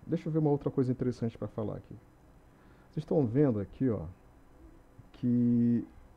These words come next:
eu implementei um método estático, ó,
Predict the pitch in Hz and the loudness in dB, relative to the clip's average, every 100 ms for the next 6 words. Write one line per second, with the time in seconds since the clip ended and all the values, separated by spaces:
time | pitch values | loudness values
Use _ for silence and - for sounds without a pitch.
0 | - - - - 123 135 135 131 127 123 | -20 -20 -18 -2 0 2 0 2 2 2
1 | 139 120 117 127 - 139 - - - - | 0 2 2 0 -4 -8 -6 -8 -10 -2
2 | 120 117 - - | 0 -2 -6 -18